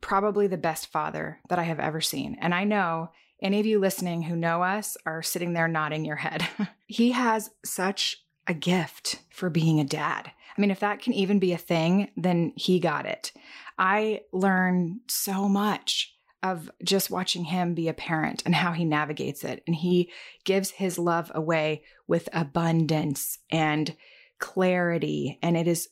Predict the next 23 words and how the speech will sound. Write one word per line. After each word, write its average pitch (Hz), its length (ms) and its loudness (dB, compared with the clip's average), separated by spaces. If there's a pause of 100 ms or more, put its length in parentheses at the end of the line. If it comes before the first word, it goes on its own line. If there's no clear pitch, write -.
so 190 400 -2
incredibly 170 480 0
powerful. 160 540 -2
And 156 160 -2
I 165 60 2
think 185 300 -2
my 160 120 0
favorite 214 560 0
thing 147 320 -4 (280)
on 175 140 0
the 156 140 0
entire 196 580 0
planet 156 520 -4 (560)
is 180 140 0
this 175 140 -2
thing 175 180 0
that 202 140 2
happens 180 600 2
when 160 420 0 (120)
Scott - 320 -4
and 180 80 -2
the 175 60 -2
kids 156 420 0